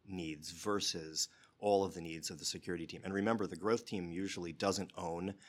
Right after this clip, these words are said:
account recovery. In some cases they do, but not always, which means the incentives get misaligned. If the growth team does own things like account recovery and, uh, you know, lost passwords,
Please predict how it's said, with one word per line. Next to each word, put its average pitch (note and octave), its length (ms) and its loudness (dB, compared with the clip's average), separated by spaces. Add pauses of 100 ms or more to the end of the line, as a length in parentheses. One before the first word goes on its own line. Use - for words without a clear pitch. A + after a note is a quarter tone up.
(120)
account F#2 280 -8
recovery. F#2 600 -4
In G2 100 -4
some F2+ 160 -2
cases D#2+ 360 -6
they D#2 100 -8
do, D2+ 340 -4
but G2 160 0
not G2 220 4
always, F#2+ 480 2 (320)
which G2+ 220 -2
means F#2+ 220 0
the F#2+ 100 -4
incentives G2 560 4
get G2 160 -2
misaligned. F2 640 -2
If - 80 -20
the F#2 60 -12
growth F2+ 180 0
team F2+ 180 -4
does G2 320 4
own F2 180 0
things E2 240 -4
like D#2+ 160 -6 (280)
account F2+ 260 -6
recovery E2 640 -4
and, D#2 180 -8 (400)
uh, D2 380 -8 (180)
you E2+ 120 -12
know, D2+ 120 -12
lost E2 320 -2
passwords, D#2+ 540 -4